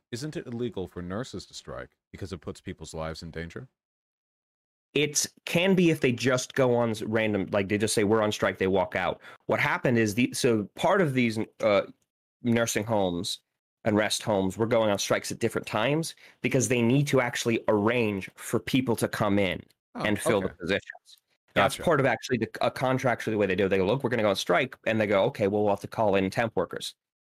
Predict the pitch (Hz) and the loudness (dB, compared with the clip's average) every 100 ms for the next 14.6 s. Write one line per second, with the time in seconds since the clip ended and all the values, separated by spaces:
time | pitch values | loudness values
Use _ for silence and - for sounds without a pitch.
0 | _ - 151 127 127 226 - 120 104 110 | _ -2 0 2 2 2 2 0 2 0
1 | 101 120 - 107 196 151 107 101 104 98 | 0 -2 -4 -2 0 0 -2 0 0 2
2 | 98 90 92 _ _ - 113 127 135 127 | 2 0 -4 _ _ -2 0 0 0 0
3 | - 113 143 165 156 131 127 - _ _ | 2 0 2 2 4 2 0 -8 _ _
4 | _ - 139 160 147 151 135 123 - 131 | _ -2 2 2 2 2 2 0 0 0
5 | 131 123 113 110 95 - 185 185 113 107 | 2 0 -2 -2 -4 -2 -2 0 0 0
6 | 95 95 90 92 _ - - 113 135 143 | 0 0 0 -2 _ -14 -2 2 2 2
7 | 139 120 117 117 _ _ _ _ - 135 | 2 2 2 -2 _ _ _ _ -2 2
8 | 143 127 117 113 110 - 110 107 107 104 | 4 4 2 2 0 -2 -4 -2 0 0
9 | - 101 98 110 107 - 127 110 104 104 | 0 -2 0 -2 -2 -2 0 0 0 2
10 | 98 92 107 104 127 107 - 123 113 101 | 2 2 0 0 0 -4 -2 -2 -2 -2
11 | 131 110 98 92 92 90 - 85 78 85 | -2 0 0 0 -2 -6 -4 -2 -2 -2
12 | 76 - _ - - - - 117 107 - | -4 -6 _ -20 -18 -4 0 2 2 0
13 | - - 120 113 117 101 101 98 110 117 | -6 -4 -2 0 0 -2 0 0 -2 -4
14 | - 73 - - - | -4 -4 -2 -4 -4